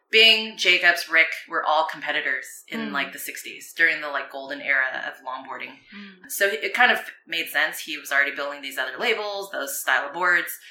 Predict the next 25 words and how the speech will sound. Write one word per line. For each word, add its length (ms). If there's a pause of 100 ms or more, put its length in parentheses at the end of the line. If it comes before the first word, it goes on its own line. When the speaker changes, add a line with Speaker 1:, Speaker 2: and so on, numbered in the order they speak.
(400)
Speaker 1:
and 140
he 100
meant, 300 (220)
you 100
know, 160
Hap 240
was 120
his 120
mentor. 400
So 300
Hap, 420
who 60
was, 200 (160)
became, 380
like, 220 (320)
a 100 (480)
grandfather 680
to 180
me, 360 (720)
you 100
know, 120
introduced 560
me 140
to 160
Matt 320